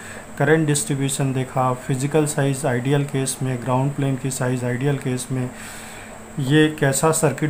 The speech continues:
behavior दिखाता है, इसमें resonance frequency formulation कैसे दिए थे, velocity factor क्या फ़र्क पड़ता है, अनबैलेंस antenna है, radiation pattern देखा, directivity देखा, इसकी, ए, S one one characteristic देखी,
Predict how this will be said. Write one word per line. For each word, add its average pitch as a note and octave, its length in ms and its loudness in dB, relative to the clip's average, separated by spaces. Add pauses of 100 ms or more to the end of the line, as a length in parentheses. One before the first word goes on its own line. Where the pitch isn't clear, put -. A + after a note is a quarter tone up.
behavior C#3 440 2
दिखाता C3 520 0
है, B2+ 220 0
इसमें D3+ 260 0
resonance C#3+ 420 2
frequency C#3 480 -2
formulation C3 680 0
कैसे C3 340 -2
दिए C3 260 -2
थे, B2+ 320 -2
velocity C3 540 0
factor C#3 340 -4
क्या C3 360 -2
फ़र्क C3 380 -4
पड़ता B2 300 -2
है, B2 180 -2 (480)
अनबैलेंस D3 600 2
antenna C3 420 2
है, B2+ 340 0
radiation C#3+ 480 0
pattern C#3 420 0
देखा, B2+ 360 0
directivity C#3 800 -2
देखा, B2 440 -2 (680)
इसकी, D3+ 280 0 (360)
ए, B2+ 300 2
S C#3+ 220 0
one D#3 140 2
one D#3+ 180 2
characteristic C#3 760 -4
देखी, B2+ 400 -2